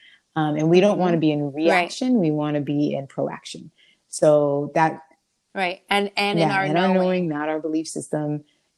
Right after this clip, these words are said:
Speaker 1: And let's, like, our biggest
Speaker 2: Right.
Speaker 1: intention, I feel like, for everybody is to come out of this as better human beings, um,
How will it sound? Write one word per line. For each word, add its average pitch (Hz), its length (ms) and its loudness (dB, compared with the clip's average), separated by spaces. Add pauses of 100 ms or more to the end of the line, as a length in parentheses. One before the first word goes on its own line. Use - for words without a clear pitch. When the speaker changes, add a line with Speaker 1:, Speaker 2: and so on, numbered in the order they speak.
Speaker 1:
And 147 640 -2
let's, 160 220 0
like, 156 240 0
our 151 100 0
biggest 180 280 2
Speaker 2:
Right. - 100 -10
Speaker 1:
intention, 151 520 -4
I 143 140 -6
feel 147 240 -2
like, 139 380 -6
for - 200 -4
everybody 139 500 -2
is 135 100 -6
to - 60 -20
come 143 160 -10
out 143 160 -6
of 139 60 -2
this 131 140 -8
as 139 180 -10
better 135 500 -8
human 135 380 -8
beings, 156 460 -4 (560)
um, 139 480 -4